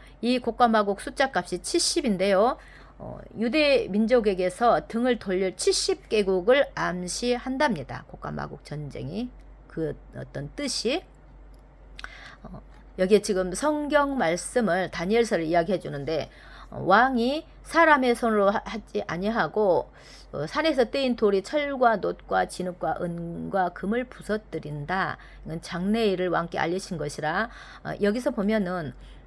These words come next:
음, 뜨인 돌은 메시아라는 걸 우리가 알죠. 어, 돌이. 어, 그래서 이스라엘과 메시아는 함께 싸울 것을 여기서 말씀을 해주시는 것이고, 어,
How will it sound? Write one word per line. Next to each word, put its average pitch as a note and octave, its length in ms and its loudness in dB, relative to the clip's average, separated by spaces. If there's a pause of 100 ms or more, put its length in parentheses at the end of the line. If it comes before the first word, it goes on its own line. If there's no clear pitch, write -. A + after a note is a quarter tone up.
음, C3+ 420 -10 (260)
뜨인 D4 260 0
돌은 G#3+ 480 2 (400)
메시아라는 E3+ 960 0
걸 E3+ 120 -2
우리가 E3 220 -2
알죠. D3 460 -4
어, D#3 320 -16 (160)
돌이. F3 320 -2 (480)
어, - 140 -16
그래서 G3 340 0
이스라엘과 A3 720 6
메시아는 G3+ 480 0
함께 D4+ 680 -2
싸울 C4+ 420 4
것을 G3 400 -2
여기서 D#3+ 460 -4
말씀을 D#3 520 -6
해주시는 F#3 520 -6
것이고, D3+ 500 -2 (420)
어, - 300 -14